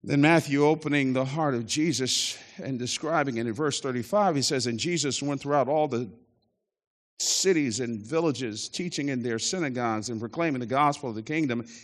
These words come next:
and healing every disease and every affliction." I think Matthew uh, you know, is using a tad bit of hyperbole here. Obviously, he didn't go everywhere,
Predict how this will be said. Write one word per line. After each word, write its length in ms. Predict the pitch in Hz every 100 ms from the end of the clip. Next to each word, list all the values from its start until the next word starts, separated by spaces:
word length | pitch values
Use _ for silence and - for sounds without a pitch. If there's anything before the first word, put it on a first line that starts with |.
| -
and 100 | 117
healing 360 | 156 160 135
every 240 | 131 156 135
disease 420 | 117 123 151 127
and 100 | 120
every 220 | 139 127
affliction." 460 | 110 160 160 - 120 - -
I 120 | 214
think 180 | 180 147
Matthew 500 | 127 135 139 135 123 - - _ -
uh, 300 | 123 110 71
you 140 | - 139
know, 180 | 107 120
is 180 | 120
using 240 | 151 123 110
a 60 |
tad 260 | 104 147 123
bit 100 | 117
of 100 | 104
hyperbole 680 | 107 107 - 185 180 185 170
here. 380 | 185 180 175 175 - -
Obviously, 600 | - 139 143 139 - 139
he 80 | 143
didn't 200 | 151 131
go 240 | 135 127 -
everywhere, 680 | 170 160 156 151 156 151